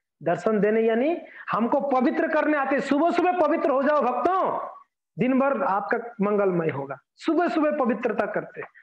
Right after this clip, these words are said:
वो आपको पवित्र बनना है, कहीं गंगा घाट और यमुना घाट कहाँ कहाँ जाना पड़े,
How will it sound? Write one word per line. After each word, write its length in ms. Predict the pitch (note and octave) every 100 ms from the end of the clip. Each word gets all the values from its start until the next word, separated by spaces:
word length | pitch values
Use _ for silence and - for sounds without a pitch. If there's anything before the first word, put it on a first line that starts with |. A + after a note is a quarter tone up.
| _ _ _ _ _ _ _ _ -
वो 140 | A3+ C#4+
आपको 300 | D4 D4 C#4+
पवित्र 420 | C#4 C4+ C#4+ C#4
बनना 280 | B3+ C4 C4+
है, 60 |
कहीं 340 | C4+ C#4 C4+ A3+
गंगा 260 | B3+ B3+
घाट 340 | A3 A3 A#3+ B3
और 220 | A#3+ A3
यमुना 300 | A#3 A#3+ A3+
घाट 320 | E3+ A3 G#3+
कहाँ 220 | A3 G#3+
कहाँ 220 | G#3 G3+
जाना 280 | F3+ F#3+ G#3+
पड़े, 440 | F#3+ G#3+ C#4+ C#4+